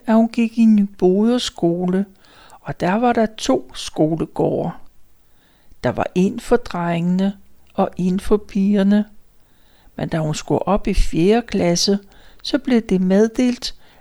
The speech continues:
at fra nu af skulle pigerne dele skolegård med drengene. Skolegården blev fælles for første til tredje klasse, og drengegården blev fælles for fjerde klasse og opefter.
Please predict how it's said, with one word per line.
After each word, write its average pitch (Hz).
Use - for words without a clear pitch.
at 147
fra -
nu 233
af 226
skulle -
pigerne 233
dele 190
skolegård 214
med 220
drengene. 160
Skolegården 202
blev 139
fælles 202
for 131
første 180
til -
tredje 208
klasse, 185
og 175
drengegården 233
blev 226
fælles 185
for -
fjerde 175
klasse 170
og -
opefter. -